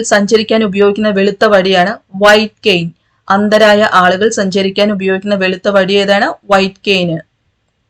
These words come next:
അറുപത്തേഴാമത്തെ ചോദ്യം, വിത്ത് മുളയ്ക്കുമ്പോൾ ആദ്യം പുറത്തുവരുന്ന ഭാഗം ബീജമൂലം. അറുപത്തെട്ട്, സംഭരണ വേരുകൾക്ക് ഉദാഹരണങ്ങൾ മരച്ചീനി, മധുരക്കിഴങ്ങ്, ക്യാരറ്റ്, ബീട്രൂട്ട്.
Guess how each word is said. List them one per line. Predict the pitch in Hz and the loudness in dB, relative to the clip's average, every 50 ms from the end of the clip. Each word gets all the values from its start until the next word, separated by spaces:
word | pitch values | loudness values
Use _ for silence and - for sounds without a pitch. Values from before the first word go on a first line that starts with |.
| _ _ _ _ _ _ _ _ _ _ - | _ _ _ _ _ _ _ _ _ _ -4
അറുപത്തേഴാമത്തെ | 214 214 226 220 226 220 214 214 214 214 226 | 0 0 2 2 2 2 2 2 0 -2 -4
ചോദ്യം, | 220 190 180 175 170 196 254 320 320 - _ _ _ _ _ _ _ _ _ | -4 -4 -2 -2 -2 -2 -4 -6 -10 -14 _ _ _ _ _ _ _ _ _
വിത്ത് | 208 226 269 262 - 311 302 | -6 -6 -6 -4 -2 -2 2
മുളയ്ക്കുമ്പോൾ | 277 269 254 233 240 254 240 247 247 247 - 208 | 4 4 4 2 2 0 2 2 2 2 4 4
ആദ്യം | 214 220 208 214 247 247 233 | 4 4 4 2 0 0 0
പുറത്തുവരുന്ന | 226 214 214 208 - 233 226 220 220 226 | 0 0 0 0 0 2 2 4 2 2
ഭാഗം | 214 202 190 180 180 170 190 233 269 - _ _ _ _ _ _ _ - | 2 2 2 2 2 0 -2 -4 -4 -8 _ _ _ _ _ _ _ -6
ബീജമൂലം. | 196 226 240 247 233 208 254 240 226 208 180 165 156 175 202 214 - _ _ _ _ _ _ _ _ _ _ | -4 -2 -2 0 2 2 2 2 2 2 2 0 0 -2 -6 -12 -18 _ _ _ _ _ _ _ _ _ _
അറുപത്തെട്ട്, | - 196 202 202 196 196 180 165 165 190 254 311 302 _ _ _ _ _ _ _ | -2 0 0 0 0 -2 -2 -2 -2 -2 -4 -4 -6 _ _ _ _ _ _ _
സംഭരണ | - - 247 247 247 247 269 269 277 277 277 | -2 0 2 2 4 4 4 4 4 4 4
വേരുകൾക്ക് | 254 262 254 262 254 254 247 247 247 247 | 6 6 6 6 6 4 4 4 2 0
ഉദാഹരണങ്ങൾ | 214 202 208 208 311 220 208 208 196 185 180 175 170 170 - - _ _ _ _ _ _ _ _ | 2 2 4 4 4 2 2 0 0 -2 -2 -4 -4 -4 -6 -10 _ _ _ _ _ _ _ _
മരച്ചീനി, | 208 214 226 240 233 226 - 262 254 254 247 247 247 247 220 | 2 4 4 4 4 2 2 0 0 2 2 0 0 0 0
മധുരക്കിഴങ്ങ്, | 214 208 196 220 226 220 220 220 214 214 214 220 240 240 - 220 | 0 2 2 4 2 4 4 2 2 2 0 -2 -4 -4 -2 0
ക്യാരറ്റ്, | 196 190 190 196 196 208 202 - - 214 220 220 - - | 2 4 4 4 2 0 -2 0 2 2 2 2 0 -4
ബീട്രൂട്ട്. | 175 185 190 185 185 175 - - 185 175 170 - 175 | -6 -6 -4 -4 -6 -6 -4 -4 -2 -2 -2 -2 -4